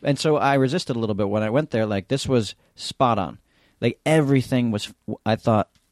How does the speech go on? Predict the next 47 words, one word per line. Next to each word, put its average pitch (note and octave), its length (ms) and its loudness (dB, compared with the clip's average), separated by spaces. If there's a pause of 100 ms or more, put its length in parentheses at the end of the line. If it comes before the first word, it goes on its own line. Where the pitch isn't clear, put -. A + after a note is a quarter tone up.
was, A2 340 2
like, G2 220 -2
the G#2+ 80 -2
top - 520 -2
level G2+ 520 0 (520)
of A2 180 0
comedy, A#2+ 500 0
and G#2 100 -4
it G2+ 40 -4
was G#2+ 120 -2
all B2 220 4
improvised, F#2+ 580 0
which G2+ 220 -2
was F#2+ 320 -2 (220)
the G2+ 140 -6
best A#2 280 0
part G#2 200 0
about G#2+ 280 0
it. E2+ 100 -4 (680)
Um, G#2+ 280 0
we, D#3 280 0
we, D#3+ 160 0
you G3 200 -2
and F#3+ 100 0
I F#3 100 2
didn't B2+ 200 -2
meet A2+ 140 2
afterwards. G#2 440 -2
I, A2 140 2
I A#2 40 2
met - 220 0
Besser G2+ 420 -2
afterwards. F#2 640 -8 (520)
Um, F#2+ 400 0
and, G#2+ 180 -8
you A2+ 80 -2
know, F#2+ 100 0
I F2+ 60 -2
said, G2+ 260 -2
"Hey, B2 460 2 (100)
I'm, G#2 320 0
uh, G2+ 240 0 (380)
I'm A2 140 0
friends A2+ 260 0
with G#2+ 180 -4 (140)
Danielle G#2+ 320 2
Schneider." A2+ 320 2